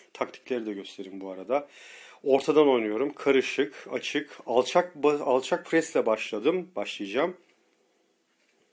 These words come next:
Evet, kırmızılar bende. Güzel. Hı-hı. Hmm.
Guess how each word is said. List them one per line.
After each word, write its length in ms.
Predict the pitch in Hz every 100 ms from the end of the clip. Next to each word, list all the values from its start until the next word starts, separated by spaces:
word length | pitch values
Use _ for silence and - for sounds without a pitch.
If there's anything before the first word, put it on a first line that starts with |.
| _ _ _ _ _ _ _
Evet, 220 | 156 104 -
kırmızılar 600 | - 131 110 120 139 127
bende. 420 | 113 104 110 143 _ _ _ _ _ _ _ _ _ _ _ _ _ _ _ _ _ _ _ _ _ _ _ _ _ _ _ _ _ -
Güzel. 480 | 110 90
Hı-hı. 4000 | 87 104 110 - _ _ _ _ _ _ _ _ _ _ _ _ _ _ _ _ _ _ _ _ _ _ _ _ _ _ _ _ _ _ _ _ _ - - - _ _ _ _ _ _ _
Hmm. 100 | -